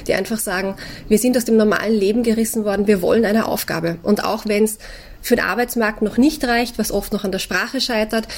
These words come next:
wir wollen was tun. Und nur Deutsch lernen und nur darauf warten, dass der Krieg zu Ende geht,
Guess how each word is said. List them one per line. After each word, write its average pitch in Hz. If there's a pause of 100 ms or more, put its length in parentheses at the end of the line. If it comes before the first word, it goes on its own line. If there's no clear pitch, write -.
(140)
wir 233
wollen 214
was 220
tun. 214 (240)
Und 226
nur 254
Deutsch 220
lernen 233
und 214
nur 226
darauf 247
warten, -
dass 214
der 208
Krieg 226
zu 233
Ende 196
geht, 226